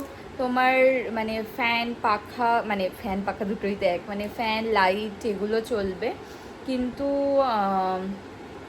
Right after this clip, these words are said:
মানে, আহ, রান্নাঘরের যে ওয়াটার পিউরিফায়ারটা আছে ওটার সাথে ইনভার্টারের কানেকশন নেই। তো এবার জল বুঝে ইউজ করতে হবে।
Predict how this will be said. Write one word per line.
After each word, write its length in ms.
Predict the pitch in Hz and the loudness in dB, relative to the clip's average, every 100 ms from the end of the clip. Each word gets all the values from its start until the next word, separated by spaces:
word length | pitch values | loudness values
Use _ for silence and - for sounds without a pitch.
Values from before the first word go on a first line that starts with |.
| - - - - - - - 208 | -14 -14 -14 -14 -12 -14 -12 -6
মানে, 200 | 196 202 214 214 | -4 -2 -2 0
আহ, 200 | 208 202 208 | 2 4 6
রান্নাঘরের 720 | 202 196 220 214 240 240 262 269 214 | 6 4 2 0 0 4 4 2 0
যে 80 | 240 233 | 2 4
ওয়াটার 340 | 214 202 226 240 | 4 2 0 -2
পিউরিফায়ারটা 720 | 247 240 233 233 254 233 240 226 | -4 -4 -4 -4 -2 -2 0 0
আছে 180 | 202 196 220 | 0 -2 -4
ওটার 240 | 196 202 208 | -2 -2 -4
সাথে 160 | 214 240 220 | -4 -6 -4
ইনভার্টারের 440 | 214 208 214 220 226 | -4 -2 -2 -2 -2
কানেকশন 500 | 202 190 - 233 214 190 | -2 -2 -6 -4 -2 -2
নেই। 120 | 202 381 - - - - - - | -4 -6 -10 -16 -16 -16 -10 -2
তো 80 | 196 196 202 208 233 233 220 | 2 4 4 2 -2 -2 2
এবার 260 | 208 214 226 233 220 208 | 6 6 6 2 -2 2
জল 200 | 208 208 220 202 | 6 6 4 0
বুঝে 260 | 208 240 226 | -2 -2 -2
ইউজ 180 | 233 220 - | -2 -4 -4
করতে 260 | 220 214 214 214 | -4 -2 -2 -2
হবে। 200 | 202 | 0